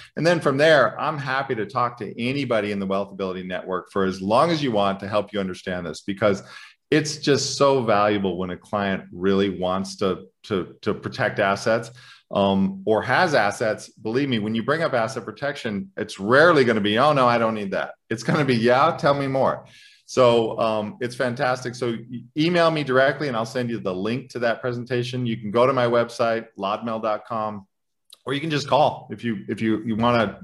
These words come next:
go straight for the conversation. Um, just call my office at six oh two, two three zero, two zero one four, and they'll put you on my calendar. And, uh, if you tell them your Wealthability, you're a priority, you go to the top of the list.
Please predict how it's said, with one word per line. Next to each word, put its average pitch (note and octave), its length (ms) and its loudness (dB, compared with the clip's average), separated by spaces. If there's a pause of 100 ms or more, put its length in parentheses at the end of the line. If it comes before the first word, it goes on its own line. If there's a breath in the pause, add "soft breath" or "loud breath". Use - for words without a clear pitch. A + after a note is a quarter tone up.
go A2 160 2
straight A#2+ 300 0
for A2+ 160 2
the G#2 60 -2
conversation. A#2 720 -4 (340 loud breath)
Um, G2 220 2
just G2+ 160 -4
call A#2+ 120 4
my A2+ 140 2
office A2 380 0
at F#2 160 -2
six - 240 -8
oh G2+ 120 2
two, G2 440 -4 (260 soft breath)
two A#2+ 160 -2
three G#2 300 0
zero, F#2+ 600 2
two A2 120 -4
zero F#2+ 200 0
one F2 220 -2
four, F#2+ 480 0 (300 loud breath)
and F2+ 460 -2
they'll G#2 260 0
put B2 120 0
you C3 60 2
on A#2 60 2
my A2+ 100 0
calendar. E3 520 -2
And, G#2+ 280 -4
uh, G2+ 160 -4
if G2 80 -12
you C#3 60 -10
tell D3+ 160 2
them E3+ 100 2
your D#3+ 160 2
Wealthability, C3 720 0
you're G#2+ 240 -6
a - 20 -12
priority, G#2+ 360 0
you G2 100 -4
go G2 120 0
to G2+ 80 0
the F#2+ 200 -8
top G2 160 -4
of - 40 -14
the F2+ 80 -8
list. - 360 -10